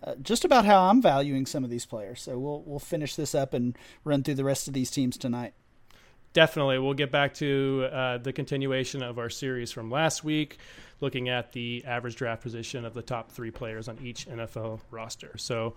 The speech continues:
Speaker 2: starting off with Ryan with the Los Angeles Chargers, Keenan Allen at twelfth overall, Melvin Gordon at twenty-second, Hunter Henry at seventy-seventh overall.
Speaker 1: Uh, I, I, I try to follow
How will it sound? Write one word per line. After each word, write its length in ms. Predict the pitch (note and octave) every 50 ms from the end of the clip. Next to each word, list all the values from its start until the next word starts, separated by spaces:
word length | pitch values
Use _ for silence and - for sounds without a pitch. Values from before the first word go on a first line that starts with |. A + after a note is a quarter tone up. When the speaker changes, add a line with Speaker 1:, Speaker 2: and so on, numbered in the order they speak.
| - - - - - -
Speaker 2:
starting 360 | - - E3+ E3+ E3+ F3 E3
off 200 | E3 E3 D#3 D#3
with 120 | D#3 C#3+ C#3
Ryan 400 | E3 E3 E3 E3 E3 E3 E3 D#3
with 200 | D#3 D3 - -
the 160 | D3+ C#3+ D3
Los 300 | C#3 C#3+ C#3+ C#3+ - -
Angeles 520 | C#3 C#3 D3+ D#3 C#3 D#3+ D#3 D#3 C#3 -
Chargers, 680 | - - - D3 D3 D#3 D#3 C3 C3+ C3 A#2+ A2+ G#2+ -
Keenan 400 | - - - - D#3 D#3 D#3 D3
Allen 300 | D3 D3 D3 D3+ D3+ D3+
at 120 | C3 B2 -
twelfth 360 | - - D#3+ E3 E3+ E3 E3+
overall, 480 | E3 D#3+ D#3+ E3 E3 D#3+ D#3 D#3 D#3
Melvin 340 | D3+ C#3+ C#3 C3+ B2+ C3 B2+
Gordon 360 | A#2 - C#3 C3+ C3+ C3 B2+
at 100 | A#2+ A#2
twenty-second, 720 | - - D3 C3 B2 A2+ - - - F3+ F3+ F3+ F#3 F3+ F3+ - - - - - - -
Hunter 260 | - D#3 D3+ C#3 C3+
Henry 360 | C3+ C#3+ C#3+ C#3 C#3+ C#3 C#3
at 200 | A2+ A2+ A2+ - - - -
seventy-seventh 920 | - - - C#3+ C#3 C3+ C3+ B2+ A2+ A2+ A2 - B2 A2 G#2+ A2 G#2 - A#2+
overall. 460 | G#2+ G2+ G#2+ G#2+ G#2+ A2 A2+ A#2 A#2 - - - - - - - - - - -
Speaker 1:
Uh, 400 | F#3 G#3 B3 B3+ B3+ B3 A#3+ - F3
I, 280 | F#3 F3+ F#3+ G3+ G#3 - - - - - - - - - - -
I, 140 | F#3 G#3 -
I 100 | G3 F3+
try 240 | F3 - - A#3 A#3+
to 80 | B3+ A#3+
follow 760 | - - G#3 G3+ G3+ G3+ G3+ G3 F#3+ F#3+ F#3 F3+ F3+ D#3+